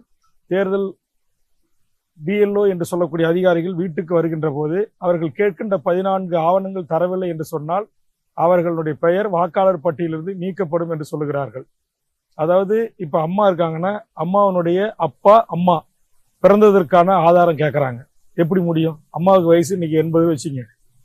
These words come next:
இவங்க அப்பாவுக்கு என்ன வயசு இருக்கும்? அப்ப நூத்தறுபது ஆண்டுகளுக்கு முன்பு அவர் இந்த மண்ணில் எங்க பிறந்தாரு, எங்க வாழ்ந்தாரு என்பதற்கான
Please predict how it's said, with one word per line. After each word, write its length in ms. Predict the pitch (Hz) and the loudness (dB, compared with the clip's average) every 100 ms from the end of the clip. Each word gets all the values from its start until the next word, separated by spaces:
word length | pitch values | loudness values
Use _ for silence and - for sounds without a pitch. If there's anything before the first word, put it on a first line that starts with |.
| _ - | _ -4
இவங்க 160 | 170 | -2
அப்பாவுக்கு 400 | 156 220 202 175 | 2 6 6 6
என்ன 140 | 170 175 | 4 6
வயசு 220 | 165 151 | 4 4
இருக்கும்? 260 | 151 151 156 _ _ | -2 -4 -12 _ _
அப்ப 220 | 156 143 | -4 0
நூத்தறுபது 520 | 165 190 165 220 185 165 | 2 2 4 4 4 4
ஆண்டுகளுக்கு 460 | 196 214 208 180 202 | 4 4 4 2 -2
முன்பு 260 | 175 175 202 | -4 0 4
அவர் 180 | 180 165 | 4 2
இந்த 120 | 156 | -2
மண்ணில் 380 | 160 175 196 170 | -2 -2 -2 -2
எங்க 140 | 170 | -2
பிறந்தாரு, 400 | 180 170 156 160 180 | -2 -2 -2 -2 -2
எங்க 220 | 160 175 | -2 0
வாழ்ந்தாரு 440 | 165 165 165 170 160 | 2 2 0 -2 -2
என்பதற்கான 600 | 156 151 - 160 180 | -6 -8 -8 -8 -6